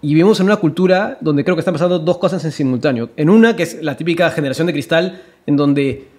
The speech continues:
con la excusa y el propósito de no ofender a alguien o de que nadie se ofenda, porque no es que tú, yo tenga la intención de ofenderte, sino que tú te sientes ofendido por un discurso que yo hago,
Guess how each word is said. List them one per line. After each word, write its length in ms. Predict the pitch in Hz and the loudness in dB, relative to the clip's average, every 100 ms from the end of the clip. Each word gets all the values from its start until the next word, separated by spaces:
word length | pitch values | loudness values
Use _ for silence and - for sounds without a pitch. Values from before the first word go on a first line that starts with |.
| _ _ _ | _ _ _
con 260 | - 151 151 | 2 4 4
la 60 | 139 | 2
excusa 380 | - 220 220 214 | 2 2 6 4
y 20 | |
el 80 | 185 | 4
propósito 720 | 143 127 196 - 208 190 185 | -2 -2 -2 0 -2 0 0
de 160 | 151 139 | 2 4
no 160 | 180 | 4
ofender 380 | 220 190 170 190 | 2 2 2 4
a 80 | 180 | 4
alguien 240 | 170 185 | 2 0
o 100 | 170 | 0
de 80 | 151 | 0
que 100 | 143 | 0
nadie 220 | 165 220 | 2 2
se 140 | 220 147 | 2 0
ofenda, 480 | - 226 139 175 | 4 4 4 0
porque 200 | 165 - | -4 0
no 120 | 147 185 | 2 2
es 60 | |
que 120 | 190 | 0
tú, 100 | 180 190 202 | 0 0 0
yo 100 | 185 | 0
tenga 240 | 196 208 | 2 2
la 60 | 202 | 2
intención 560 | 175 143 135 - 185 | 2 0 0 2 2
de 80 | 196 | 2
ofenderte, 600 | 196 131 175 147 - - - _ _ | 0 0 0 0 -6 -14 -16 _ _
sino 180 | 147 160 | 0 0
que 120 | 170 | 0
tú 160 | - 156 | 0 0
te 80 | 190 | 0
sientes 400 | - 262 240 175 | 2 2 2 -2
ofendido 540 | 147 160 180 214 - | 0 2 2 0 -2
por 320 | 143 135 - _ _ _ | -2 -2 -6 _ _ _
un 360 | 190 202 214 220 | 0 4 4 2
discurso 600 | 208 160 - - 262 - | 0 -4 -2 0 0 2
que 120 | 156 147 | 0 0
yo 100 | 135 | 0
hago, 300 | 123 202 | -2 -8